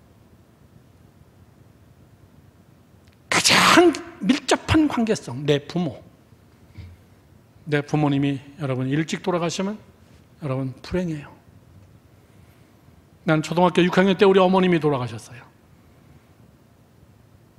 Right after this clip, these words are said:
대학원 졸업식 끝나고 아버님이 돌아가셨어요. 부모님하고 살아본보다 못 산 날이 더 많아. 부모의 복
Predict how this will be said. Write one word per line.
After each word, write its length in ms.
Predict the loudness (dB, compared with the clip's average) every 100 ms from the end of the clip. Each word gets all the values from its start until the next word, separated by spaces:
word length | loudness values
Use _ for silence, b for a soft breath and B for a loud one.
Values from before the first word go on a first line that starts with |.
| -10
대학원 320 | 2 4 6 4
졸업식 360 | 4 2 0
끝나고 440 | 0 2 2 2 -2 -6 -2
아버님이 460 | 0 2 0 0
돌아가셨어요. 600 | -2 -4 -4 -8 -12 -18 -20 -20 -20 -20 _ -20 _ _ _ _ _ -20 _ _ -20 -20 _ _ -20 _ _
부모님하고 480 | 2 4 6 6 6
살아본보다 880 | 6 6 6 4 2 2 -2 -10 -2
못 120 | 0
산 180 | 2 2
날이 180 | 2 0
더 120 | -2
많아. 280 | -2 -6 -16 -20 _ _ _ _ _ _ _ _ _ _ _ -20 _ _ _ _ _ _ -20 _ _ _ _ -20 0
부모의 420 | 4 8 8 8
복 220 | 6 2